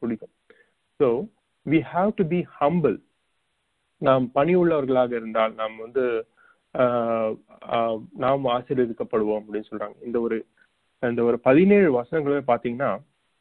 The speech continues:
பிளஸட், பிளஸட், பிளஸட்னு வரும் அந்த, ஆஹ், இங்-, ஆங்கில மொழியில. பிளஸட்னா என்ன அப்படின்னா, it's a kind of blissful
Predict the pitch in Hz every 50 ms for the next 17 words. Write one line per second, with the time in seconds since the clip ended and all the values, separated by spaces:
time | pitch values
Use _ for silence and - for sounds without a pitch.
0 | _ _ _ 117 117 135 143 - - - 151 110 101 _ - - 117 127 135 135
1 | - 147 113 107 113 113 120 120 - - 156 143 135 113 104 101 - _ _ 120
2 | 110 104 107 104 104 104 - - - 107 107 107 110 117 120 120 117 - - 117
3 | 123 123 117 113 113 113 110 110 110 110 110 107 104 104 - - _ _ _ -
4 | - _ _ _ - 131 135 151 - - 220 208 185 196 202 190 156 127 127 139
5 | 143 131 117 110 107 101 104 110 107 110 127 135 127 - - _ _ 123 - 120
6 | - 135 139 156 170 160 - _ _ 131 123 117 113 - _ _ _ _ 143 127
7 | 139 147 147 147 - - - 175 165